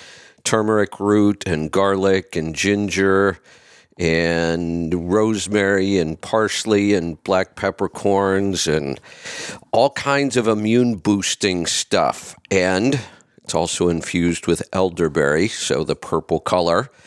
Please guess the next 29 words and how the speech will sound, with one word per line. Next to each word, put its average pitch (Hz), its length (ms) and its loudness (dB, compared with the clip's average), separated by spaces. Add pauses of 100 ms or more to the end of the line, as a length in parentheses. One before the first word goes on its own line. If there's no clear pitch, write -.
(520)
And 113 260 2
I 113 120 2
can't 143 420 -2
think 139 320 0
of 123 240 2
a, 120 300 4
uh, 117 240 4 (200)
a 117 40 -2
more 110 240 0
powerful 123 720 0
immune 110 560 2
booster 110 480 2
than 95 180 0
that. 95 300 0
Not 90 160 -2
a 92 40 -2
bad 95 220 0
way 92 200 0
to 90 100 0
head 95 320 -2
into, 90 720 2 (680)
uh, 95 360 0
what 98 260 -2
Sarah 113 520 2
is 98 280 -4
now 95 180 2
calling 98 420 0
sugar 131 400 2
season, 82 600 -2